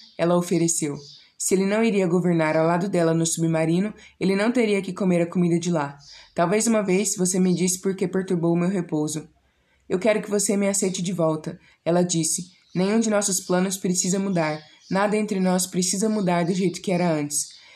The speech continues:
Ele bocejou, recusando-se a dar a ela a satisfação de sua surpresa. Eram essas as palavras que ele esperava que ela dissesse quando a descobriu com Locke.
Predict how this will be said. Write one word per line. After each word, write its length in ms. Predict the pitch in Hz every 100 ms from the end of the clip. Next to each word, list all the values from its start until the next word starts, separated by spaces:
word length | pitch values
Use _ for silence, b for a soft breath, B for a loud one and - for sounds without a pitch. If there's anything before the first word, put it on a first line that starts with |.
| B -
Ele 160 | 196
bocejou, 680 | 180 196 190 180 185 202 B B
recusando-se 680 | - 190 208 190 220 226 -
a 60 | 185
dar 240 | 202 185
a 40 |
ela 200 | 180 185
a 40 | 185
satisfação 640 | 190 175 - 180 190 196
de 80 | 208
sua 140 | 190
surpresa. 640 | 180 202 180 151 143 160 160 b b -
Eram 260 | 175 180
essas 360 | 190 208 226 202
as 120 | 190
palavras 460 | - 170 170 180 180
que 100 | 190
ele 60 |
esperava 480 | 175 - 175 175 180
que 80 | 180
ela 140 | 165
dissesse 440 | 160 - 185 185 -
quando 240 | 190 175
a 60 | 175
descobriu 420 | 180 - 170 180
com 160 | 185 185
Locke. 360 | 170 156 -